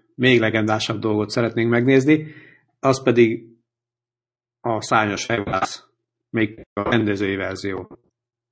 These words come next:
lészen, mint amíg nem láttuk volna.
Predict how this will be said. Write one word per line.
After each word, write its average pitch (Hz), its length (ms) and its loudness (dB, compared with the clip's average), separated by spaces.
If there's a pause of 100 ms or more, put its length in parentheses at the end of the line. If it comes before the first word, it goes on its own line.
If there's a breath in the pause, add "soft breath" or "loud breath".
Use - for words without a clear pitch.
(540)
lészen, 98 580 0
mint 120 140 2
amíg 107 160 0
nem 110 120 0
láttuk 110 320 0
volna. 139 580 0